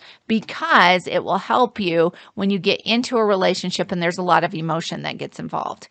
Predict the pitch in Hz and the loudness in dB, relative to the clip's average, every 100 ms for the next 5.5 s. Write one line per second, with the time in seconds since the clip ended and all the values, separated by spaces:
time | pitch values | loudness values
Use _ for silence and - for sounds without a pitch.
0 | - - - - 220 202 - 185 190 190 | -20 -20 -20 4 4 6 0 -2 -2 -2
1 | 170 160 151 - 247 240 233 - 220 214 | -2 -2 -4 -2 0 0 -2 2 6 6
2 | 208 - 175 175 170 170 165 165 - 175 | 6 4 0 2 -2 4 6 6 0 -6
3 | - 160 160 165 180 170 185 190 202 202 | -2 -2 0 -4 -2 -2 2 2 2 2
4 | 196 190 - 160 165 190 - 185 170 160 | 2 0 -4 0 2 2 0 -2 -2 -2
5 | - 196 - 254 277 | -2 -2 0 -2 -2